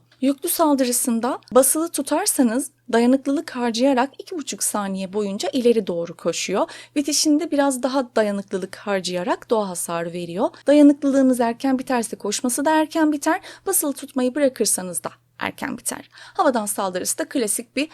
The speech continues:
alan doğa saldırısı gerçekleştirdiği saldırı.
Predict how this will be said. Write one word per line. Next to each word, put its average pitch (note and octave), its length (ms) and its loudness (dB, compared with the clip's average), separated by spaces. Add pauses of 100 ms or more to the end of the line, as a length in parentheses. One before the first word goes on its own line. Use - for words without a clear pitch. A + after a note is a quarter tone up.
(200)
alan B3 300 0
doğa G3 140 -2
saldırısı F#3 520 -6
gerçekleştirdiği F3+ 1000 -6 (240)
saldırı. - 540 -2